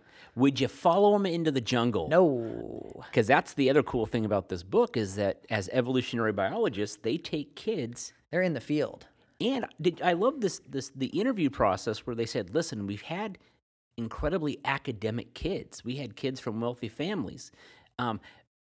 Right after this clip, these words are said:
Speaker 1: but when we looked at the team we wanted to take into the jungle, um, we di-, we took people who had less experience and less academics because they were gonna be better in the field."
Speaker 2: I mean, remember their rule?
Speaker 1: I don't, I don't know.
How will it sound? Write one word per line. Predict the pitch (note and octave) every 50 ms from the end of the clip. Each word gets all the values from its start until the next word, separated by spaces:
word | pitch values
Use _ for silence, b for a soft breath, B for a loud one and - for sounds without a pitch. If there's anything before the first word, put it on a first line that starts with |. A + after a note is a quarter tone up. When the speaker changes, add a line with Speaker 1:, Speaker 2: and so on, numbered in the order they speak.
| _ -
Speaker 1:
but | B2 A#2 B2+ - -
when | C3 C3 C3 B2+
we | B2 A#2 A2
looked | G#2 G#2 A#2+ F3 F3+ - -
at | E3+ D3 - -
the | A#2
team | G#2+ - - - - - - A3+ B3+ C4+ F3 G#2+ F#2+ F2+ F2+ F#2+ A#2+ - -
we | B2 B2
wanted | A#2 A#2 B2 B2+ A#2 G#2+ G2
to | G2+
take | - - - A#2 A#2+ -
into | B2 G#2 F#2
the | - F#2+
jungle, | F2 - C#3+ G#3 B3 F#3 G2+ E2 E2+ - - _ b b b b b b b b b b -
um, | A2+ A#2 A2+ A2 G#2 G2+ - - _ _ _ _ _
we | - F2+ F2 G#2 B2+ E3
di-, | F3+ D#3 C#3+ - -
we | A#2 C#3+ F3+
took | - - E3 - - _ _ _ _ _ _ -
people | - D#3 - - B2 B2
who | G#2+ C3+ B2 A#2+
had | A2 G#2 G2 G2
less | G2 F#2 F#2+ A2+ B2+ D3 - -
experience | - - - - - C3 C3+ D3 D#3 C#3 F#2+ D#2+ - -
and | G#2 G2+ G#2 A2
less | A2 A2 - -
academics | - G#2 G2 F#2+ D#2+ - D3+ G#3 E3 G2+ D#2+ - - -
because | - G2+ - - A#2 G2
they | G2 A2
were | A2 A#2+
gonna | A2+ A#2+ A#2 A2+
be | B2 A#2
better | F#2 F2+ - F#2 F2+ F2 F#2 F#2+
in | - F#2+ F2 D2+
the | -
field." | - - D#3+ D#3+ B2+ - -
Speaker 2:
I |
mean, | D3+ D3+ D3+
remember | D3+ D3+ D#3 D#3+ D#3+
their | D3 C#3+ C#3 C3
rule? | A#2 A#2 B2 C3+ F3+ C4+ - - _ _ _ _ _ _ _ _ _ _ _ _ _ _ -
Speaker 1:
I | F#2+ F2
don't, | D#2+ F#2 - - -
I | F2 E2+
don't | F2+ F2
know. | G2+ C#3 D3+ G#2+